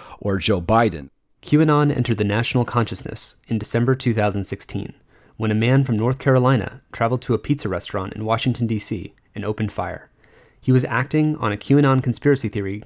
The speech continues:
Speaker 2: called Pizzagate and believed that the pizza parlor was at the center of a pedophile ring involving D C's elite.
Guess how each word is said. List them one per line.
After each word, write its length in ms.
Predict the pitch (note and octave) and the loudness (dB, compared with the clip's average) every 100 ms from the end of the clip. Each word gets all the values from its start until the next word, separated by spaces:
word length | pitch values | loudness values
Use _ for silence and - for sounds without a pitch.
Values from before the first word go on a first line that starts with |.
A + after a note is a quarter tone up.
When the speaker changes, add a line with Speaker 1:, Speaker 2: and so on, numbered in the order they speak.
| - | -8
Speaker 2:
called 360 | - G2+ G2 - - | -4 -2 -4 -12 -8
Pizzagate 460 | - - G2+ - - _ - | -4 -4 -6 -10 -14 _ -6
and 80 | A2+ | -2
believed 300 | A2+ C3+ C#3+ | 2 2 2
that 100 | C3+ | -2
the 60 | |
pizza 320 | B2+ - F3 E3 | -4 -8 -8 -4
parlor 420 | F#2 F2+ G#2+ G#2+ - _ | -4 -4 -6 -12 -20 _
was 140 | B2 A2+ | -4 -4
at 100 | G#2+ | -6
the 80 | |
center 420 | - - D#3+ F#2+ - | -6 0 0 0 -4
of 100 | A2 | -6
a 80 | G#2 | -6
pedophile 560 | - C#3+ C#3 A2+ G2+ | -2 0 2 2 2
ring 300 | F#2+ F#2 F#2 - | 0 -4 -4 -6
involving 520 | G#2 G#2+ A2 A2 G#2+ | -2 0 0 -2 -4
D 140 | A#2 | -6
C's 280 | A2+ - G#2+ | -6 -6 -6
elite. 380 | G2 F#2 F2 - | -6 -8 -12 -18